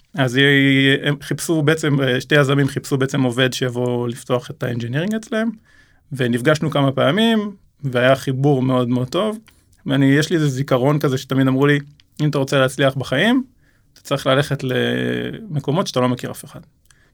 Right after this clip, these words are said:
כי בעצם בנקודה הזאת אתה מנסה להוכיח את עצמך מההתחלה. אם הייתי הולך עכשיו ל-, סתם, אצלנו כולם זה הלכו ל-, או שמונה שמונה שמונה, או לסייבר ארק,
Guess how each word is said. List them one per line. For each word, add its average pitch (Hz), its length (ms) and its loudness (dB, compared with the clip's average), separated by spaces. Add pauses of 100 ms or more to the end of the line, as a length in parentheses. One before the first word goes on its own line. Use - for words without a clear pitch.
(120)
כי 131 240 -6
בעצם 147 360 0
בנקודה 156 440 4
הזאת 180 220 2
אתה 139 280 0
מנסה 131 460 0
להוכיח 143 320 0
את - 60 -8
עצמך 131 280 -8
מההתחלה. 127 460 -6 (500)
אם 185 100 2
הייתי 185 180 2
הולך 170 180 2
עכשיו 151 300 0
ל-, 139 380 2
סתם, 123 260 -2 (460)
אצלנו 143 340 -2
כולם 131 280 2
זה 123 120 2
הלכו 123 220 0
ל-, 123 100 0 (140)
או 214 120 4
שמונה 202 220 0
שמונה 180 220 0
שמונה, 208 240 2 (640)
או 170 80 2
לסייבר 196 500 4 (140)
ארק, 220 240 -2